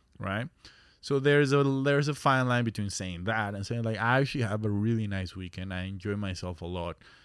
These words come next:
Speaker 2: There was this beautiful view with this amazing
Speaker 1: Sunset.
Speaker 2: sunset, and, like,
Speaker 1: <laughs>
Speaker 2: the
Speaker 1: Yeah.
Speaker 2: food was absolutely ma-, amazing. You would have loved that steak there." It's like, cool.
Speaker 1: Mm-hmm.
Speaker 2: Like,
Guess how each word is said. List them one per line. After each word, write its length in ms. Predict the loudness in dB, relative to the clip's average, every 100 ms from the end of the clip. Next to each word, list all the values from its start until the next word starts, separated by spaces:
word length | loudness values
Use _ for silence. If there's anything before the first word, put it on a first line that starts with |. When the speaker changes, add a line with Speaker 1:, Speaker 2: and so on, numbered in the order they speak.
| _
Speaker 2:
There 140 | -6 -2
was 160 | -4
this 200 | -4 -8
beautiful 580 | -8 -4 -4 -4 -6 -8
view 360 | -4 -2 -2 -2
with 240 | -4 -6
this 240 | -8 -8 -8
amazing 1000 | -8 -6 -4 -4 -4 -4 -4 -4 -8 -12 _ _ _ _ _ _ -20
Speaker 1:
Sunset. 640 | -14 -12 -12 -16 -18 -18 -16
Speaker 2:
sunset, 640 | -10 -10 -10 -12 -10 -8
and, 300 | -8 -4 -4
like, 160 | -4 -8
Speaker 1:
<laughs> 40 |
Speaker 2:
the 40 | -8
Speaker 1:
Yeah. 100 | -2
Speaker 2:
food 200 | 0 0
was 180 | -2 -4
absolutely 380 | -6 -6 -4
ma-, 240 | -6 -6 -6
amazing. 320 | -6 -6 -4
You 140 | -4
would 100 | -2
have 140 | -4 -2
loved 320 | 2 2 0
that 140 | -6
steak 400 | -8 -6 -6 -6 -6
there." 220 | -8 -10 -16 -20 -20 _ _ _ _ _ _ _ _
It's 80 | -18
like, 100 | -18 -18 _ _ _ -2
cool. 380 | 0 2 0 _ -10
Speaker 1:
Mm-hmm. 400 | -4 -2 -2 -4 -8 _ -14 4
Speaker 2:
Like, 180 | 4